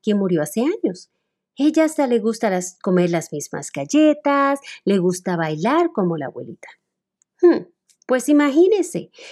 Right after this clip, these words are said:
ya sabemos dónde regresó la abuelita. Por eso, en India, es una tradición marcar al que muere en cierta parte del cuerpo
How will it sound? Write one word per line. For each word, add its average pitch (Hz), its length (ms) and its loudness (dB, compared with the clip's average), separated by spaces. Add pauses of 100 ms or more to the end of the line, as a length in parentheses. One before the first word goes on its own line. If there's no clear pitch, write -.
ya 247 160 2
sabemos 294 600 0
dónde 180 460 -2
regresó 285 420 -2
la 151 120 -6
abuelita. 254 540 -4 (920)
Por 185 240 0
eso, 151 520 -4 (200)
en 202 180 0
India, 202 460 0 (380)
es 233 180 2
una 349 220 4
tradición 226 800 -2
marcar 165 880 -4 (180)
al 202 240 -4
que 269 140 -2
muere 165 480 -2
en 214 120 2
cierta 185 480 -6
parte 175 340 -6
del 220 200 -2
cuerpo - 480 -6